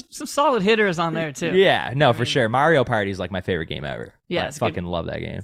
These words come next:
Speaker 1: That's a Hall of Famer right there.
Speaker 2: It's great. You, like, fucking ruin your palm every time you play it.
Speaker 1: Yeah. <laughs>
Speaker 2: It hurts so much. Gives me, like, carpal tunnel.
Speaker 1: I recently, uh, I mean, I, I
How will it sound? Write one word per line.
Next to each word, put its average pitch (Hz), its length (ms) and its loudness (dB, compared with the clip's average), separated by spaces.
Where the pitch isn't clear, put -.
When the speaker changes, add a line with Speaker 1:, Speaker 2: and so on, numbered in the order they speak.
Speaker 1:
That's 147 200 -18
a 131 100 -16
Hall 165 240 -6
of 151 100 -16
Famer 156 320 -10
right 156 180 -16
there. - 120 -12
Speaker 2:
It's - 180 -12
great. 101 320 0
You, 95 80 -2
like, 95 140 -2
fucking 92 440 -6
ruin 98 240 0
your 95 120 0
palm 92 320 0
every 90 140 0
time 92 180 -2
you 92 60 -2
play 87 280 -2
it. - 220 -6
Speaker 1:
Yeah. 156 400 -4
<laughs> - 80 -6
Speaker 2:
It 269 80 2
hurts 113 260 -4
so 95 220 -2
much. 95 240 -4
Gives 92 160 -6
me, 95 80 -4
like, 90 160 -4
carpal 95 240 -4
tunnel. 95 320 -4
Speaker 1:
I 175 60 0
recently, 202 500 0
uh, 165 380 2
I 170 60 -4
mean, 180 120 -4
I, 165 260 -2
I 156 140 -8